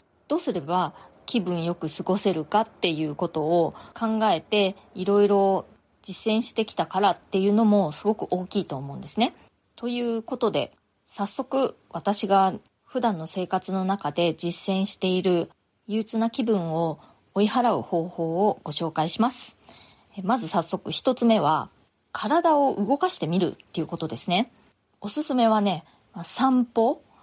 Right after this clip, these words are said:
あとは、えー、外に出られない時は、家の中で軽く体を動かしてみるっていうのもすごくおすすめです。私がおすすめなのはね、あの、私の放送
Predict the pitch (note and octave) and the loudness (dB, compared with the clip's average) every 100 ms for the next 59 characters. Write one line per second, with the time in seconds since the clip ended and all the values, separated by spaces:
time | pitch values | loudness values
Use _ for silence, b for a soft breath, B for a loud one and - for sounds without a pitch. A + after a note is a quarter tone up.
0 | b - D4 F#3 D3+ E3 D3 D#3 b b | b -4 0 2 2 2 0 -6 b b
1 | _ F3 E3 D#4 D#4+ G#3 D3+ D#3 F3 A3 | _ -14 -6 -2 0 0 0 2 4 4
2 | A3 E3 C3+ D#3+ D3+ C#3+ D3+ D3+ - B | 2 0 -2 -8 -8 -4 0 0 -2 B
3 | B G3 D4 E4 E4 F4 D3+ - C3 - | B 2 2 2 0 -2 -2 -2 -2 -4
4 | _ _ - G#3 G#3 G#3+ G#3 A3 G#3+ G#3+ | _ _ -6 -2 -2 -2 0 0 2 2
5 | G3+ G3+ G#3+ - D#3 D3+ C#3+ - - F3 | 2 2 0 -2 -6 -6 -6 -8 -4 0
6 | G3 G3 C#3+ - F3+ E3+ F#3+ - E3 E3 | 4 4 2 -4 -4 0 0 0 -8 -8
7 | D#3 D#3+ D3 D#3+ - B B B E3+ - | -8 -6 -4 -4 -8 B B B -4 -2
8 | - A#3 G#3+ G#3 - B B B _ _ | 0 2 4 2 -2 B B B _ _
9 | G3+ A3 G#3+ G#3+ G#3+ F#3+ C#3+ D3 C#3+ B | -6 -2 4 4 4 2 -2 -2 -4 B
10 | B - D#3+ C#3+ - G#3+ A#3+ A#3 A#3+ A#3 | B -12 -10 -10 -6 -2 2 2 2 4
11 | G3+ G3+ | 4 4